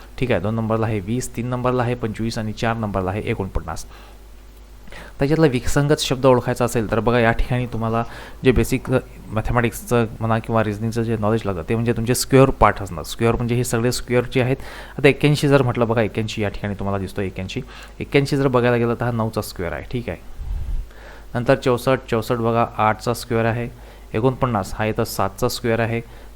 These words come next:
पाचचा स्क्वेअर पंचवीस आणि इथं वीस.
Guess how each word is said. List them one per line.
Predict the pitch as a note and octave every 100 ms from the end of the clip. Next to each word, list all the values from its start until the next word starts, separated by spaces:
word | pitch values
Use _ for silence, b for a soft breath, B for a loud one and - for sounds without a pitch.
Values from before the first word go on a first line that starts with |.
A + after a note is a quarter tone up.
| -
पाचचा | A#2+ A#2+ - B2+
स्क्वेअर | - B2 A#2+
पंचवीस | G#2 G2+ B2 C3 - - - - - - - - - - B B B -
आणि | A#2+ A2+
इथं | -
वीस. | G2+ E2+ -